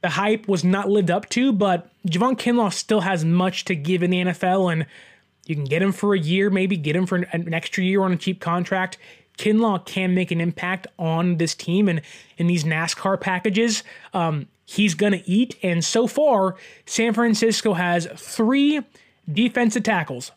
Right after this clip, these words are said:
Hargrave, Kinlaw, and Armstead, top ten in defensive tackle pressures.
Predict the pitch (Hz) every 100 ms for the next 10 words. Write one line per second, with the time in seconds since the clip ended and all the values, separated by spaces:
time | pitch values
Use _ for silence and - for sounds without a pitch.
0 | - - 202 226 254 262 320 - - _
1 | _ _ _ _ - - 277 254 233 220
2 | 175 175 208 226 294 294 302 _ _ _
3 | _ _ _ _ _ _ - 233 254 254
4 | _ _ _ - 220 175 147 127 _ _
5 | _ _ _ _ _ _ 214 185 180 180
6 | 143 190 220 226 208 214 - 185 180 170
7 | - 160 147 120 -